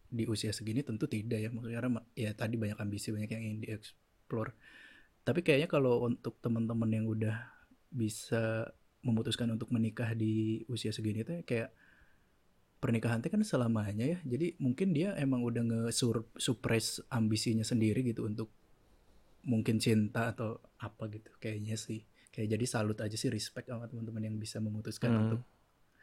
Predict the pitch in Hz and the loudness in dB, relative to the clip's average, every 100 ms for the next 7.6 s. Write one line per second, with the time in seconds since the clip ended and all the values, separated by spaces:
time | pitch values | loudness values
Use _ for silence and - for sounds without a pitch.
0 | - _ 117 113 110 110 104 117 _ - | -20 _ -10 -6 -4 -4 -6 -12 _ 2
1 | 120 110 - 147 - - - 131 139 151 | 6 6 2 -2 -4 -14 -6 0 2 8
2 | 123 120 117 117 113 117 117 - - _ | 8 8 6 6 8 6 2 -10 -20 _
3 | - 117 110 110 123 120 123 143 - - | 4 6 6 4 4 4 2 -4 -6 -2
4 | 113 113 110 - - _ _ 123 113 - | 4 6 6 4 -6 _ _ 6 6 4
5 | - - - - _ _ _ _ - - | -6 -20 -20 -20 _ _ _ _ -4 4
6 | 113 113 113 113 104 104 113 131 - - | 6 6 4 2 2 2 0 -6 -12 -16
7 | - - 160 170 147 127 | -12 -6 -2 0 2 4